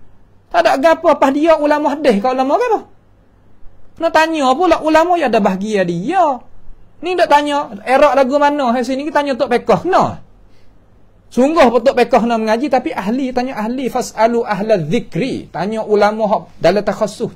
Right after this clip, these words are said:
tu. Ya lagu tu, nak tanya hadis, tanya Bukhari ya?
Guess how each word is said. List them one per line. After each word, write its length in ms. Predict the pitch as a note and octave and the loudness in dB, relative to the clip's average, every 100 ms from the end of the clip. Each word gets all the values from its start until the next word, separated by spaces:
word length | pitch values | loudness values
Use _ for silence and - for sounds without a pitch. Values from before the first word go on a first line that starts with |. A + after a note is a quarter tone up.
| - | -6
tu. 160 | B3 - - - - - - _ _ _ _ _ _ | -6 -6 -16 -20 -20 -20 -20 _ _ _ _ _ _
Ya 160 | - D#4 | -6 -2
lagu 240 | D4 A#3 G3+ - | -2 -2 -4 -4
tu, 240 | F4+ D#4+ | -4 -4
nak 160 | D#4 - | -4 -2
tanya 240 | D4 D4+ | -2 0
hadis, 240 | C#4 C#4+ D4 | -2 -4 -4
tanya 160 | F4 | -6
Bukhari 400 | F4 F4+ E4+ D#3+ | -6 -4 -2 -4
ya? 160 | G#2 | -6